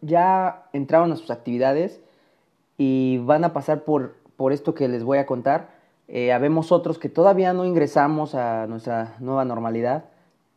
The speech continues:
pero es como, pues, un punto de vista que lo tengan bien presente que puede suceder. Si no pasa, qué bueno, pero si sucede, pues, para que estén preparados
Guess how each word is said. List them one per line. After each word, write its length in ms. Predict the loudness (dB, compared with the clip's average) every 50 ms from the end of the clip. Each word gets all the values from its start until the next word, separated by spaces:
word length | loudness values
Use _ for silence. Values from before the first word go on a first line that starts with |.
| _ 4
pero 580 | 6 6 8 8 6 6 4 4 2 -2 -6 -4
es 320 | -2 0 0 -2 -4 -6
como, 680 | -4 -4 -2 0 0 0 0 0 0 -2 -2 -4 -6 -10 -16 _ _ _ _ _ _ _ _ _
pues, 180 | -8 -8 -6 -4
un 160 | -4 -4 -2
punto 300 | -2 -2 0 2 2 2
de 100 | 2 2
vista 480 | 2 2 0 -2 0 0 2 2 2 0
que 140 | -2 -4 -2
lo 180 | -2 -4 -4
tengan 400 | -2 -2 -2 -2 0 -2 -2 0
bien 160 | 0 -2 0
presente 480 | 0 -2 -2 -2 -2 -4 -2 -4 -6 -6
que 120 | -6 -8
puede 240 | -8 -2 -2 0 0
suceder. 580 | 0 -4 -4 -4 -2 0 0 0 0 -2 -4 -8 -20 _ _ _ _
Si 140 | _ -4 -2
no 160 | -2 0 2
pasa, 400 | 4 2 2 2 2 0 0 0
qué 80 | 0 0
bueno, 400 | 2 2 2 0 0 -2 -2 -2
pero 220 | -2 -2 -2 -4
si 180 | -6 -10 -12 -12
sucede, 480 | -12 -8 -6 -4 -2 0 0 -2 -2
pues, 340 | -4 -6 -8 -8 -8 -8 -12
para 360 | -18 _ -4 -4 -2 -2 -4
que 80 | -8 -8
estén 220 | -6 -4 -4 0
preparados 680 | 0 -2 0 2 2 2 2 2 2 0 -2 -4 -6 -10